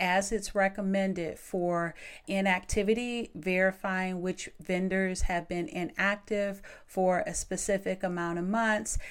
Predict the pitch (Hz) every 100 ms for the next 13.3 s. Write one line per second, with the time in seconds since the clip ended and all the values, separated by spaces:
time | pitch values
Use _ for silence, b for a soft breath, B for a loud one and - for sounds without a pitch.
0 | B - 170 175 170 165 175 165 170 214
1 | 220 226 214 - 208 196 208 202 196 196
2 | - 165 170 170 170 180 175 180 175 165
3 | 170 170 170 170 165 - 165 - 175 170
4 | - 165 165 - 185 190 185 190 185 180
5 | 175 175 165 160 170 175 170 160 165 -
6 | 208 - 208 214 214 220 B B B 202
7 | 233 302 311 - 208 226 - 208 185 185
8 | 180 - 180 170 175 - 196 180 175 170
9 | - - 180 175 - 180 160 175 175 175
10 | 170 170 170 170 165 - 175 160 160 -
11 | 175 - 202 190 - - - 170 - 165
12 | 156 - 156 147 - 156 - 160 156 151
13 | - -